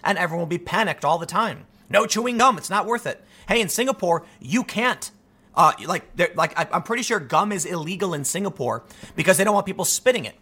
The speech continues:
It's a, it's, it's like littering is a ser-, littering is a, littering in Singapore is a crime, and also not flushing the toilet.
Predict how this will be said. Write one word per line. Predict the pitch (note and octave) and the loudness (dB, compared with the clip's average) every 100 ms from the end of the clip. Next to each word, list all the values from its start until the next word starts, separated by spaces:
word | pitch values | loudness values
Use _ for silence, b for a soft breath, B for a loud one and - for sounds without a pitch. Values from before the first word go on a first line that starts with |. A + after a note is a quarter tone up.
| _ - | _ -6
It's | C#4+ | -6
a, | - | -4
it's, | F3+ - | -4 -4
it's | F#3 | -2
like | G3 D3+ | -2 0
littering | E3 G#3 A3 G3 F3 | 0 2 2 0 -2
is | D3+ | -4
a | C3+ | -6
ser-, | E3 F3 | -6 -6
littering | - F#3+ G#3 F3 | -2 0 0 0
is | |
a, | C#3 - _ - | -6 -10 _ -2
littering | E3 C4 A#3 G#3+ | 2 2 2 -2
in | F3+ | -2
Singapore | E3 F#3+ E3+ D3 B2 | -4 -4 -4 -4 -4
is | B2 | -4
a | |
crime, | - G#3 D3 C3 b b b | 4 4 4 -4 b b b
and | D3 D#3+ | -2 4
also | F3+ G3+ F#3 D#3+ C#3 B | 4 4 2 0 -2 B
not | C3 E3+ - | 0 0 0
flushing | - E3+ - D3+ C#3+ | -2 -4 -4 -6 -8
the | B2 | -8
toilet. | - D3 F#2+ | -8 -8 -8